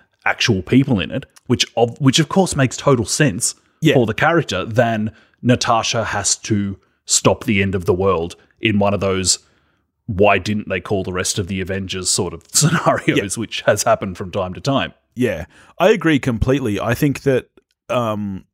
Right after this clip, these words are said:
Speaker 2: it's a shame that, f-, yes, as you said, this is easily the most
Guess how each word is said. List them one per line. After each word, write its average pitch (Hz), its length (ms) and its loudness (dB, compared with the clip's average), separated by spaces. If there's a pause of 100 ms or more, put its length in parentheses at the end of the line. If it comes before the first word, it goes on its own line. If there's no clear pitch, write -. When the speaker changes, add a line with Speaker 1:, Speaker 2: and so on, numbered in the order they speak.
(560)
Speaker 2:
it's 160 160 0
a 170 60 2
shame 170 320 2
that, 131 240 2
f-, - 200 -4
yes, 151 300 2
as 131 220 0
you 123 80 2
said, 113 200 0
this 147 220 2
is 135 240 -2
easily 135 380 2
the 123 180 0
most 117 340 -2